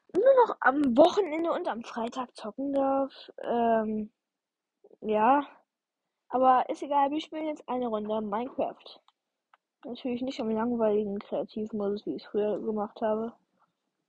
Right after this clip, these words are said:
Sondern, ja. Über, was? Ja, im Überleben oder so. Sorry, ähm, ja.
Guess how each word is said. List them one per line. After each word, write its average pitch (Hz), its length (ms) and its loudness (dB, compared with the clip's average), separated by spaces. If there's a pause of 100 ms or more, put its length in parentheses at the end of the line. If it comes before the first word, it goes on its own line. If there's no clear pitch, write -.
(440)
Sondern, 262 1000 -4 (280)
ja. 196 340 -4 (800)
Über, 233 520 4 (1160)
was? 269 260 -6
Ja, 226 300 4
im 220 140 0
Überleben 185 340 -4
oder 175 180 -12
so. - 160 -14 (140)
Sorry, 220 340 -6 (100)
ähm, 214 300 -4 (120)
ja. - 100 -16